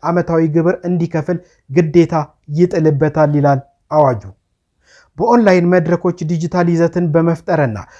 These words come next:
በማሰራጨት የሚገኝ ማንኛውም ገንዘብ ወይም ገንዘብ ነክ ያልሆነ ገቢ ግብር የሚከፈልበት እንደሆነ ያብራራል። ማስታወቂያዎችና ስፖንሰርሺፕ፣ የምርት ስምምነቶችና ድጋፎች፣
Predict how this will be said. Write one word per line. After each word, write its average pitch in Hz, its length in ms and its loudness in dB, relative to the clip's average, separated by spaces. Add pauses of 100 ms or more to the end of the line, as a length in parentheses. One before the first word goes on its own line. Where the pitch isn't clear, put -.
በማሰራጨት 180 760 0
የሚገኝ 175 540 0
ማንኛውም 175 640 2
ገንዘብ 165 360 2 (260)
ወይም 139 320 0 (480)
ገንዘብ 185 320 2
ነክ 185 220 0
ያልሆነ 170 400 2
ገቢ 156 220 2 (420)
ግብር 175 380 6
የሚከፈልበት 170 920 0 (140)
እንደሆነ 151 500 0 (320)
ያብራራል። 147 640 0 (680)
ማስታወቂያዎችና 180 840 0 (160)
ስፖንሰርሺፕ፣ 180 680 -6 (400)
የምርት 147 360 2
ስምምነቶችና 175 880 0 (120)
ድጋፎች፣ 165 580 0